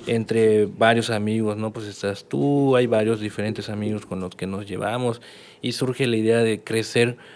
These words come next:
más que nada para ser más multidisciplinarios. Todos tenemos un talento, talento diferente, ¿no? Y entre el grupo de amigos que estamos,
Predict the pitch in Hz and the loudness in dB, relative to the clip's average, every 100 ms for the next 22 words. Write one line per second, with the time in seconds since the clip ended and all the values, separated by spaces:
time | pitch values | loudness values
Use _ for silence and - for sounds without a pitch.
0 | - - - - - - 135 165 - 185 | -20 -18 -18 -18 -20 -2 2 2 2 2
1 | 175 180 180 - 127 127 120 117 113 113 | 4 2 0 -2 0 2 2 2 2 2
2 | 110 80 80 - 151 156 - 127 127 131 | 0 -4 -8 0 2 2 0 2 2 2
3 | 131 131 110 110 104 104 - 107 104 107 | 2 0 0 -4 -6 -10 -6 -2 0 0
4 | 110 110 - - 139 160 - 120 120 117 | 0 -2 -2 2 4 4 2 0 0 -2
5 | 117 117 107 107 104 - - 110 117 113 | -4 0 0 0 -2 -6 -2 2 2 2
6 | 110 101 98 104 107 101 127 143 - - | 0 -2 -4 -4 -4 -4 -4 -6 -10 -20
7 | - - - - 113 113 110 113 113 110 | -20 -20 -10 -2 0 2 0 2 2 2
8 | 127 139 147 127 120 120 - 107 107 113 | 0 2 2 4 2 0 -4 -6 -2 0
9 | 127 113 | 0 -2